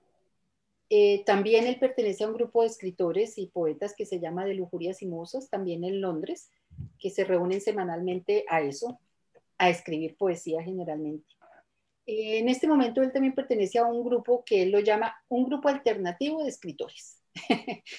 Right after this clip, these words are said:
Es decir, es un grupo que no tiene como mucha, co-, como mucha estructura, como, no, como que no siguen cosas muy precisas, pero él, eh, se reúne con ellos a escribir también. Esta primera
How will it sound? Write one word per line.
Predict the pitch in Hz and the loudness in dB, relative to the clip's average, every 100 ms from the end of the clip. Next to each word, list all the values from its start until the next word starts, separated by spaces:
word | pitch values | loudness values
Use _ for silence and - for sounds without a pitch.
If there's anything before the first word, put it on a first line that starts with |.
| - 226 | -2 2
Es | 233 | 4
decir, | 262 269 202 | 4 4 4
es | 220 | 4
un | |
grupo | 247 262 294 285 | -2 0 -2 0
que | 220 | -2
no | 185 | 0
tiene | 220 220 | 0 0
como | 226 214 | -2 -2
mucha, | 190 185 - 208 208 208 190 165 143 _ - - - | -2 -2 0 2 4 2 0 -6 -12 _ -20 -16 -12
co-, | - - | -12 -10
como | - 202 | -4 -2
mucha | 202 202 | -2 -4
estructura, | 254 - 226 - - 302 440 - | -8 -4 -4 -4 -2 0 0 -4
como, | 220 196 180 180 185 | -8 -6 -4 -4 -4
no, | 190 190 | -6 -6
como | 220 220 - | -10 -10 -8
que | |
no | 185 | -8
siguen | 175 220 220 226 | -6 -6 -4 -4
cosas | 233 214 220 | -6 -6 -8
muy | 226 214 | -8 -10
precisas, | - 220 214 247 381 427 _ _ _ _ | -4 -4 -2 -2 -2 -4 _ _ _ _
pero | - 240 226 | 6 8 10
él, | 214 208 214 214 | 8 8 4 2
eh, | 202 202 190 - | 0 0 -2 -4
se | - | -2
reúne | 214 190 185 196 | 2 2 0 -2
con | 175 | -4
ellos | 165 180 175 | -4 -6 -6
a | |
escribir | 170 - 160 190 277 | -8 -6 -4 -4 -6
también. | - 143 - - - _ _ _ _ _ _ _ _ _ - | -6 -6 -6 -10 -18 _ _ _ _ _ _ _ _ _ 0
Esta | 262 349 | 2 2
primera | 311 254 220 254 269 | 2 2 6 4 4